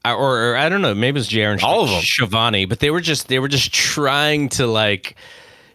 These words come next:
Speaker 1: be humorous in, uh, making sure that, uh, that, you know,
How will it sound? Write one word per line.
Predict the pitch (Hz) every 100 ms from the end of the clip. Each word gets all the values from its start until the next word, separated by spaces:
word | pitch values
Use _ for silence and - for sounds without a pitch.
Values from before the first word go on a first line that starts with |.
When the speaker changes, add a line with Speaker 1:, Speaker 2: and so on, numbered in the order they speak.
| - 98
Speaker 1:
be | - 123 120 117 110
humorous | - - 127 151 175 202 185 - - -
in, | 120 120 107 101 98
uh, | 98 98 98 - 98 92 92 90
making | 107 110 110
sure | 107 - 107
that, | 101 95 90 -
uh, | 92 85 85 82 -
that, | 87 80 -
you | 87
know, | 82 69